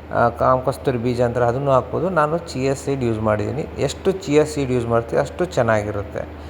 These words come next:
ಅದೇ ಥರ ನಾನು ಸಬ್ಬಕ್ಕಿನೂ ಯೂಸ್ ಮಾಡಿದ್ದೀನಿ. ಅದನ್ನು ಅಷ್ಟೇ, just ಸಬ್ಬಕ್ಕಿ ಹಾಕ್ತೀವಿ, ಅಷ್ಟು ಚೆನ್ನಾಗಿರುತ್ತೆ. ಓಕೆನಾ ಫ್ರೆಂಡ್ಸ್? ಅದಾದ್ಮೇಲೆ ನಾವು ಮಾರ್ಕೆಟಲ್ಲಿ ಸಿಗುವಂಥ ಸಿರಪ್, ಲಯನ್ ಸಿರಪ್,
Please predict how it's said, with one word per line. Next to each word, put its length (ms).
ಅದೇ 280
ಥರ 340
ನಾನು 480
ಸಬ್ಬಕ್ಕಿನೂ 1000
ಯೂಸ್ 160
ಮಾಡಿದ್ದೀನಿ. 380
ಅದನ್ನು 340
ಅಷ್ಟೇ, 300
just 340
ಸಬ್ಬಕ್ಕಿ 560
ಹಾಕ್ತೀವಿ, 520
ಅಷ್ಟು 280
ಚೆನ್ನಾಗಿರುತ್ತೆ. 720
ಓಕೆನಾ 300
ಫ್ರೆಂಡ್ಸ್? 340
ಅದಾದ್ಮೇಲೆ 680
ನಾವು 180
ಮಾರ್ಕೆಟಲ್ಲಿ 760
ಸಿಗುವಂಥ 460
ಸಿರಪ್, 500
ಲಯನ್ 420
ಸಿರಪ್, 760